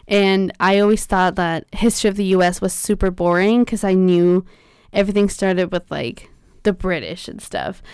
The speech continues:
And that's all they taught you, you know? So I was like, "Oh my God, American history is so boring." Like, in Mexico, like, we are so cool and, like,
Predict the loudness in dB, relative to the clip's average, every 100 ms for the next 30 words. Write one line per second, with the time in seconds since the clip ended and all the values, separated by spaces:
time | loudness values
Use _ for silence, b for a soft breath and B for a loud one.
0 | B 0 2 2 2 2 2 0 -2 -4
1 | -6 -4 0 2 2 0 0 0 0 2
2 | 4 4 4 4 4 2 2 2 0 0
3 | -2 -2 0 0 2 2 2 2 2 2
4 | -2 -6 B B B B 0 2 2 0
5 | -2 -2 0 0 -2 -2 0 2 2 -2
6 | 0 4 4 4 2 2 2 2 2 0
7 | -2